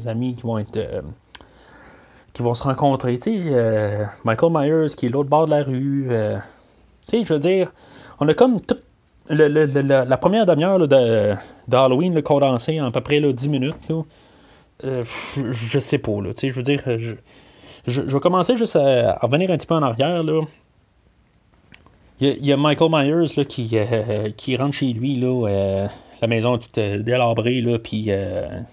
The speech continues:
ça a l'air qu'il avait caché le, le, le Shatner mask, là, dans, dans, dans le sous-sol ou le plancher, je sais pas trop quoi. Euh, mais pourquoi il a pas gardé le masque de clown, là ? Je veux dire, tu sais, dans le fond, il a tué tout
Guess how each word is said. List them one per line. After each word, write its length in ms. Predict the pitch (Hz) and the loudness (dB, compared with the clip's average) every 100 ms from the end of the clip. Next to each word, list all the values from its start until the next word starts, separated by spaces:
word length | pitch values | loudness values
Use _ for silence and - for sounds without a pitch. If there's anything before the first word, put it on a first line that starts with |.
| _ _ _ | _ _ _
ça 160 | - 113 | 0 2
a 40 | |
l'air 160 | 120 131 | 4 4
qu'il 100 | 127 | 2
avait 120 | 120 | 2
caché 300 | 127 113 143 | 0 0 0
le, 180 | 131 110 | 0 0
le, 300 | 98 101 101 90 95 - _ - - - - - - 117 | -2 -2 -4 -6 -10 -14 _ -20 -20 -20 -20 -20 -4 -2
le 60 | |
Shatner 400 | 113 123 117 127 117 | 2 4 4 2 2
mask, 360 | 117 117 - | 2 0 -2
là, 60 | 117 104 98 101 98 110 - - - | -2 -2 -2 -6 -8 -10 -14 -18 -6
dans, 260 | 117 120 110 | 0 0 0
dans, 80 | 101 - - - | -4 -10 -20 -8
dans 180 | 123 117 | -4 -4
le 260 | 110 110 107 110 127 - - | -4 -6 -8 -10 -16 -16 -14
sous-sol 460 | 127 135 135 127 | -4 0 2 0
ou 80 | 120 | -2
le 80 | 113 | -6
plancher, 460 | - 135 120 - 139 | -2 -2 -2 -2 -4
je 120 | 127 | -2
sais 120 | 117 | -4
pas 140 | 131 131 | -4 -4
trop 180 | 127 | -4
quoi. 200 | 120 139 143 - - - - - - - - | -2 -2 -2 -8 -20 -20 -20 -20 -20 -20 0
Euh, 460 | 113 110 117 110 113 | 2 2 4 2 2
mais 100 | 117 | 0
pourquoi 300 | 120 - 302 | -4 -2 0
il 100 | 151 | 0
a 40 | |
pas 120 | 123 | 0
gardé 260 | 127 120 143 | 2 2 2
le 60 | 120 - | -4 -2
masque 220 | 131 123 | -2 -2
de 80 | 123 | -2
clown, 260 | 151 180 | 0 0
là ? 80 | 139 | 0
Je 60 | 131 | -2
veux 60 | |
dire, 120 | 127 175 | -2 -2
tu 60 | |
sais, 60 | 165 | 0
dans 80 | 151 | -2
le 40 | |
fond, 120 | 214 | -2
il 100 | 185 | -2
a 20 | |
tué 280 | 120 - 131 | -2 -4 -4
tout 120 | - | -4